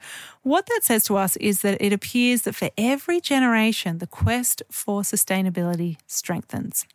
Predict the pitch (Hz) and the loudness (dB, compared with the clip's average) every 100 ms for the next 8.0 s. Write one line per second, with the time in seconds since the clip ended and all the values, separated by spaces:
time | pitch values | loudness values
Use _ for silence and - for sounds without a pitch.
0 | - - - - 214 196 165 185 - 262 | -20 -20 -18 -2 2 4 4 0 4 2
1 | - 233 - _ - 254 294 320 311 302 | 2 -4 -6 _ 4 6 6 4 2 2
2 | - 311 294 262 165 - - - - 208 | 0 -2 2 2 0 -4 -4 -4 -4 -6
3 | - - - - - 226 226 214 - 50 | -10 -12 -18 -6 0 4 4 2 -2 -12
4 | _ - - 302 349 359 330 294 - 277 | _ -16 -2 0 2 2 2 2 2 2
5 | 262 254 - - - 190 196 190 196 - | 4 2 0 0 0 0 2 2 0 -4
6 | - 220 226 240 247 196 190 - 190 185 | -6 0 4 4 4 4 2 2 0 2
7 | 185 185 185 185 180 175 - 190 190 | 2 2 4 2 2 0 0 2 2